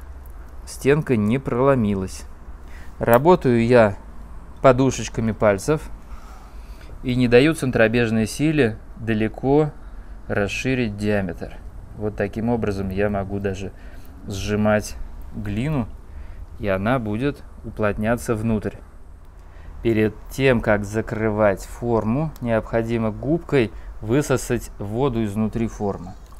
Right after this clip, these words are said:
так, чтобы внутри перестало блестеть. Блеск — это водичка. Ну и начинаю закрывать. Большим пальцем потихонечку вдавливаю глину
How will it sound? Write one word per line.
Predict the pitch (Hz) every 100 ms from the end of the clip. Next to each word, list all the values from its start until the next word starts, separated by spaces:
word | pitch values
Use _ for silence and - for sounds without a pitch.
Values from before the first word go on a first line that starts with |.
| - - - - -
так, | 139 151 - -
чтобы | - - 117 117 110 107
внутри | 107 107 - 123 151 175 - - - - - - - - - - - - - - - - - - - - -
перестало | 113 101 95 113 127 127
блестеть. | 98 95 - 101 92 - - - - - - - - - - - - - - - -
Блеск — | 113 170 - - -
это | 113 135 143
водичка. | 113 104 98 95 - 104 92 - - - - - - - - - - - - - -
Ну | 156
и |
начинаю | 170 135 131 147 135
закрывать. | 120 127 113 98 98 98 - - - - -
Большим | 110 113 104 123 110
пальцем | 135 147 127 110
потихонечку | 101 107 - 135 135 - -
вдавливаю | 101 104 117 107 101 98 98 95
глину | 98 104 151 165